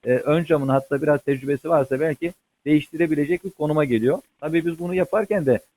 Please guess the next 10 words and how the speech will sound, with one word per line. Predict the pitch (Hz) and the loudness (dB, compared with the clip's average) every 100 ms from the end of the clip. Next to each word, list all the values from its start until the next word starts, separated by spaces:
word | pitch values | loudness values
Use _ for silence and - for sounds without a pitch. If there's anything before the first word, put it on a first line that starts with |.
| - | 0
aynı | 131 180 196 | 2 2 0
zamanda | 202 170 143 131 123 | 0 0 0 0 0
bu | 180 | -2
işi | 160 139 170 - _ _ - | -2 -4 -4 -6 _ _ -6
sigortalar | 135 185 180 156 143 | 0 0 4 4 4
ve | 127 | 2
kendi | 131 135 165 | 0 -2 -2
müşterilerine | 196 - 151 127 117 117 | -4 -2 0 0 0 -2
hizmet | 131 170 175 156 | 0 0 0 2
veren | 135 170 | 4 4